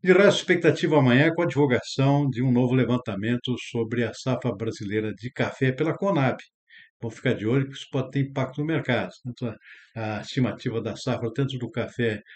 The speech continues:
no nosso Conilon, como particularmente no nosso café arábica, que estão em início de colheita aqui no Brasil. Vamos ficar de olho,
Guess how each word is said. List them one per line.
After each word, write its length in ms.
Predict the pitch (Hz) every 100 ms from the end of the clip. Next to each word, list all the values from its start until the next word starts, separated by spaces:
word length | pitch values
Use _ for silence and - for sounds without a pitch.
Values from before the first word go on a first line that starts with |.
| _ -
no 100 | 110
nosso 380 | 107 104 -
Conilon, 500 | - 131 117 101 131 127
como 300 | 139 147 - _ _
particularmente 640 | 113 104 - 95 104 104
no 80 | 113
nosso 220 | 110 110 -
café 360 | 98 - 123
arábica, 500 | 135 113 104 107 110
que 100 | -
estão 200 | 123 143
em 60 | 127
início 340 | 95 95 -
de 80 | 98
colheita 460 | - 113 90 95 92
aqui 220 | 92 104
no 160 | 92 104
Brasil. 340 | 107 87 82 - -
Vamos 140 | 110
ficar 180 | - 113
de 100 | -
olho, 180 | 113